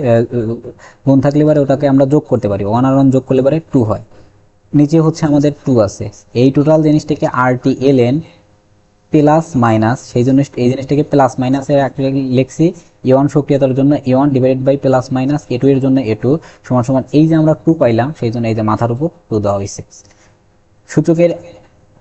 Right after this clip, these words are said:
পরবর্তী লাইনে আমরা হচ্ছে সূচকের নিয়ম অনুযায়ী কোনো কিছু যদি পাওয়ার, পাওয়ার টু থাকে, ওটাকে আমরা স-, সহগ আকারে চলে আসে, সামনে চলে আসে। সেই জন্য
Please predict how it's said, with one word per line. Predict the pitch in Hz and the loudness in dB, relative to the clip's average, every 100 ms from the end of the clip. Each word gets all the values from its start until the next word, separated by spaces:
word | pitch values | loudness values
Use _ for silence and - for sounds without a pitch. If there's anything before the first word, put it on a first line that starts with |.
| _ _ - | _ _ 0
পরবর্তী | 165 165 165 165 160 | 2 4 2 0 -2
লাইনে | 160 165 139 120 | 2 2 2 2
আমরা | 117 123 | 2 0
হচ্ছে | 131 123 120 | 0 -4 -6
সূচকের | 151 143 147 156 | -2 -2 2 2
নিয়ম | 151 151 | 4 4
অনুযায়ী | 147 123 117 117 - - _ - | 2 2 2 0 -8 -20 _ -2
কোনো | 151 | 0
কিছু | 156 156 | 0 0
যদি | 160 165 | 0 0
পাওয়ার, | 160 135 143 160 - _ - | 0 0 0 -2 -12 _ 0
পাওয়ার | 151 151 - | 0 0 0
টু | 160 | 0
থাকে, | 147 120 123 117 | 0 -2 -4 -2
ওটাকে | 127 131 | -2 0
আমরা | 143 135 | 0 -2
স-, | - - - - - | -6 -20 -18 -12 -2
সহগ | 135 156 | 0 2
আকারে | 147 139 | 2 -2
চলে | 135 113 | -2 -2
আসে, | 107 - | -2 -4
সামনে | 101 135 131 | -4 0 0
চলে | 123 104 | 0 -2
আসে। | 101 104 | -4 -6
সেই | 113 113 | -6 -2
জন্য | 131 | 0